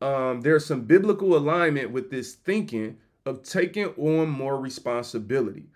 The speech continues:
Being, you know, God will bless you with more, but you'll be required and responsible for more. So this is a biblical mindset. It's not a biblical mindset to be lazy and to never wanna do nothing and say, "I don't wanna deal with people." I don't see that in the Bible. God called Moses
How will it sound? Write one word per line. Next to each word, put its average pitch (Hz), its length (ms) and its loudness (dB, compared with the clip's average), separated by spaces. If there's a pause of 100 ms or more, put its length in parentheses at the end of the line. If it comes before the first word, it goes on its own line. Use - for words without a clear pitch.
(280)
Being, 139 300 2
you 156 80 4
know, 127 160 4
God 127 340 2
will 135 120 -4
bless 147 360 2
you 185 80 -4
with 180 140 2
more, 202 420 -2 (160)
but - 160 -8
you'll 240 140 0
be 190 160 -4
required 180 800 4
and 135 120 -6
responsible 147 680 -2
for 131 160 -12
more. 175 280 6
So 113 180 -2
this 214 200 2
is 151 120 -4
a 113 60 -2
biblical 147 500 -2
mindset. 151 460 -2 (360)
It's 113 180 -4
not 143 260 0
a 190 60 2
biblical 170 420 4
mindset 143 460 0
to 135 60 -6
be 123 160 -6
lazy 123 560 -2
and 117 140 -10
to 113 100 -8
never 131 240 -2
wanna 127 240 -4
do 127 180 -6
nothing 123 360 -6
and 113 100 -6
say, 120 200 -2
"I 131 180 -2
don't 135 100 -2
wanna 127 140 -4
deal 131 200 -2
with 127 140 -4
people." 117 400 -4 (260)
I 123 100 -4
don't 160 140 2
see 151 180 -2
that 135 100 2
in 139 80 0
the 143 60 -2
Bible. 147 400 2 (280)
God 143 300 0
called 151 320 4
Moses 156 640 2